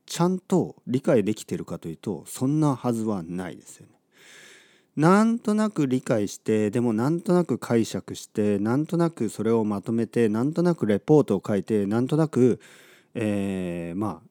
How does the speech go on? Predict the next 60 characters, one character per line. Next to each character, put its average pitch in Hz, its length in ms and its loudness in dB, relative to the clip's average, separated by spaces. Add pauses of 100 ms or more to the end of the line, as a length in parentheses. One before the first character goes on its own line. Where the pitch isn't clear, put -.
試 - 140 -14
験 107 180 2
に 90 100 -4
合 98 180 -4
格 - 200 -8
し - 60 -14
て、 156 180 4
な 110 140 2
ん 107 80 -4
と 135 80 -2
な 147 100 2
く 107 120 -6
卒 92 260 -10
業 85 180 -6
し - 120 -14
て 80 80 -8
い 80 80 -6
る 82 280 -10
は - 280 -10
ず 76 120 -12
で - 120 -12
す。 - 340 -16 (800)
人 196 220 4
に 190 80 8
よ 202 80 8
っ - 20 -6
て 202 100 2
は、 92 320 2
「い 113 60 -6
や、 120 160 -2
先 110 200 -8
生、 90 160 -6
そ 110 140 -6
ん 107 60 -4
な 107 80 -6
こ 95 80 -14
と 95 100 -12
な 80 120 -10
い。 82 40 -14
僕 90 240 -10
は 90 60 -8
本 107 280 -6
当 - 240 -8
に 113 120 -4
完 101 340 -6
璧 104 220 -4
に、 117 280 2 (480)
完 185 380 0
璧 170 240 2
に、 156 140 2
完 160 300 -2
璧 151 200 0
に、 143 140 2
完 - 300 -2
璧 143 200 -2
に 135 140 2
本 123 240 2
を - 20 -2
読 104 160 -4
み、 82 200 -10